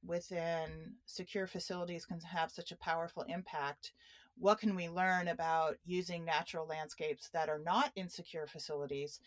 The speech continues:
to also achieve justice needs as well? So there's lots of different directions that we can go in this context of the environment and justice settings.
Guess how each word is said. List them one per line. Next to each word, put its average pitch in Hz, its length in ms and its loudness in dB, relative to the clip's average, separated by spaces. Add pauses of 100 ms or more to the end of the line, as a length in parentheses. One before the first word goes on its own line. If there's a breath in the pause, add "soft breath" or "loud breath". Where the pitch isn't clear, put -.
(200 soft breath)
to 180 100 -2
also 170 300 2
achieve 151 360 -4 (220)
justice 151 480 -4
needs 147 300 -6
as 139 180 -6
well? 165 360 4
So 175 200 -2
there's 180 220 -2
lots 220 280 4
of 175 140 -6
different 185 320 -6
directions 156 840 -2 (460 soft breath)
that - 160 2
we 165 120 -6
can 156 200 -8
go 160 540 6 (100)
in 160 400 2 (260)
this 165 180 -6
context 170 640 -2
of 156 180 -2
the 156 100 -6
environment 147 680 0
and 143 180 -6
justice 143 400 -6
settings. 82 640 -6